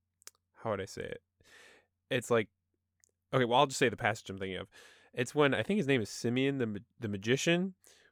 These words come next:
when he, like, goes up to, I think it's Peter and Paul. I don't know if I got this right. Somewhere in Acts. And he's basically like, "Oh, I saw what you did by the power of the Holy Spirit. Like, I'll, I'll pay you. Like,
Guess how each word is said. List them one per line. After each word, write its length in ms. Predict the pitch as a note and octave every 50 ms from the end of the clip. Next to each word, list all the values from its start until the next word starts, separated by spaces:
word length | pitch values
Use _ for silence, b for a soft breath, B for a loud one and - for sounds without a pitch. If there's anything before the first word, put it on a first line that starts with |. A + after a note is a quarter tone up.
| b b -
when 100 | B2+ B2
he, 100 | A#2 A2+
like, 200 | G#2+ G#2 F#2+ - _ _ _ _ _ _ _ _ _ _ _ _ -
goes 220 | - C3 C3+ B2
up 160 | B2+ B2+ - -
to, 260 | - B2+ A#2+ A#2 A2
I 40 | A#2
think 120 | D#3 D#3
it's 80 | C3 -
Peter 240 | - A#2+ A#2+ A#2+ G#2+
and 100 | F#2+ F#2+
Paul. 360 | - G#2 G2 G#2+ A2+ A#2 A#2 _ _ -
I 40 | A#2+
don't 100 | A#2 G#2+
know 60 | G2 F2+
if 100 | - F2
I 80 | F2
got 160 | E2+ F2 F2
this 180 | - - - -
right. 240 | F#2+ F#2 F#2 F2+ - _ _ -
Somewhere 340 | - E3 E3+ D#3 C#3 B2
in 80 | A2+ G2+
Acts. 440 | - G2 G2 G#2 - - - - - b b b b b b b b b
And 160 | - C3+ C#3+
he's 120 | C#3+ C3+ B2+
basically 380 | C3 C#3+ D3 - - - C#3+
like, 400 | C3+ C3 B2+ A#2+ A2+ G#2 - - _ _ _ _ _ _ -
"Oh, 280 | - D#3+ F3+ E3 D3 B2+
I 200 | G#2+ F#2 A2 A#2+ B2+
saw 260 | - - D3+ C#3 C3+
what 100 | C3+ B2
you 80 | B2 A#2+
did 460 | A#2+ B2+ B2+ B2 B2 B2 A#2 A2+ - _ _ - - - -
by 160 | - A2+ A2+
the 40 | G#2+
power 200 | - - B2+ A#2
of 60 | A2+
the 60 | A2 A2+
Holy 180 | B2 A2+ G#2+
Spirit. 340 | - - - D#3+ D#3 C#3 B2
Like, 160 | A#2 A2 G#2 - -
I'll, 240 | A#2+ A2 A2 G#2+ - _ _ -
I'll 140 | - A2+ G#2+
pay 260 | - - - C3 C3+
you. 340 | C3 A#2 A2 G#2 G2 F#2 F#2+
Like, 260 | F#2+ F#2 F#2 F#2 -